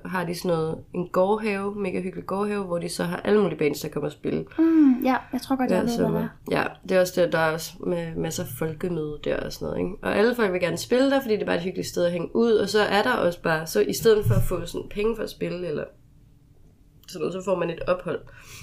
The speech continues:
Speaker 1: så man bare hænger ud der med sit band i nogle dage, eller med sin familie, hvis man er den type, ikke?
Speaker 2: Mm.
Speaker 1: Og så er der altid fyldt med musikere, der er altid folk, man kender, og der er altid sådan, altså folk fra branchen, og sådan, det er meget sådan,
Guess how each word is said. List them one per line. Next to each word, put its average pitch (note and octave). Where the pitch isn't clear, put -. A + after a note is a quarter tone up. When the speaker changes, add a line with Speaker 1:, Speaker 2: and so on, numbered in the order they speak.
Speaker 1:
så G#3+
man F#3
bare F3
hænger F#3
ud A#3+
der F#3
med F3
sit E3+
band F3
i G#3+
nogle F#3
dage, F#3
eller A3
med A#3+
sin G#3+
familie, G3+
hvis F#3
man F3
er E3+
den F#3
type, F#3+
ikke? A#3
Speaker 2:
Mm. C4
Speaker 1:
Og G#3
så A#3
er A3
der G#3+
altid A#3
fyldt A3
med A3
musikere, G3
der F#3
er F#3
altid F#3
folk, F3+
man E3+
kender, E3+
og D#3+
der D#3+
er -
altid E3+
sådan, E2
altså E3+
folk F3
fra F3
branchen, D#3
og D3+
sådan, E3+
det E3
er F3
meget F3
sådan, D#3+